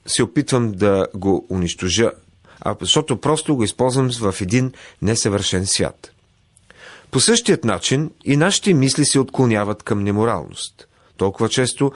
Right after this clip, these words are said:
не успяваме да бъдем сто процента честни и почтени. Всеки се подхлъзва, пада и прави грешки. Словото ни казва, че няма нито един праведен. Никой от нас не може да каже, че няма нужда от Спасител, че не се нуждае от Бог.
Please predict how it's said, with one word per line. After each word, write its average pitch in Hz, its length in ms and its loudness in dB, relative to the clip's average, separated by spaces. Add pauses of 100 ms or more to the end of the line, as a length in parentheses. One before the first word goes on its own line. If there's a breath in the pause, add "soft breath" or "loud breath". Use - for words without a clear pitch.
(220 loud breath)
не 123 100 2
успяваме 147 440 2
да 127 100 0
бъдем 131 260 0
сто 147 220 -2
процента 120 520 -2
честни 104 380 -2
и 92 40 0
почтени. 78 640 -6 (800 soft breath)
Всеки 156 480 0
се 143 180 0
подхлъзва, 120 720 0
пада 104 280 -2
и 127 120 -2
прави 90 260 -4
грешки. 113 440 -4 (1080 loud breath)
Словото 147 360 2
ни 135 100 2
казва, 143 300 0
че 135 180 0
няма 143 280 2
нито 175 240 4
един 156 200 4
праведен. 90 480 -2 (1200 soft breath)
Никой 135 300 2
от 156 100 -2
нас 143 220 0
не 123 100 2
може 117 240 0
да 110 100 0
каже, 123 280 0
че 120 180 0
няма 160 360 2
нужда 143 260 2
от 113 100 2
Спасител, 104 640 0 (260 loud breath)
че 151 140 2
не 151 80 4
се 196 140 2
нуждае 160 400 2
от 139 180 2
Бог. 95 380 -4